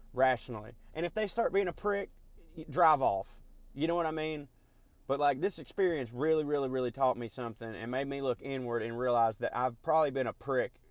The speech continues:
in the past, uh, to someone who maybe genuinely wanted to know a thing. And to me, I was just like, "Well, if you don't already know that by now, fuck you."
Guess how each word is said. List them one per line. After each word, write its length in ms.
in 160
the 60
past, 580
uh, 180
to 140
someone 480
who 160
maybe 760
genuinely 840
wanted 420
to 80
know 280
a 40
thing. 440
And 200
to 100
me, 220
I 80
was 160
just 180
like, 140
"Well, 120
if 80
you 120
don't 160
already 180
know 160
that 160
by 160
now, 420
fuck 280
you." 280